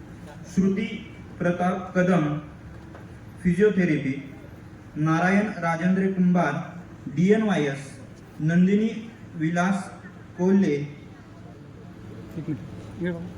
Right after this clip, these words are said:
बीएचएमएस, कीर्ती संतोष रेडे,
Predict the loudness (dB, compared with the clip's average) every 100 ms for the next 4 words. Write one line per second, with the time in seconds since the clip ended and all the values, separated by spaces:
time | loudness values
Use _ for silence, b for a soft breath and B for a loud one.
0 | -12 -12 -12 -14 -14 -14 -12 -14 -14 -10
1 | 0 6 8 8 8 4 4 2 -4 -12
2 | -18 -18 -18 -18 -18 -18 -2 2 4 2
3 | -2 4 6 6 4 4 4 4 4 0
4 | -6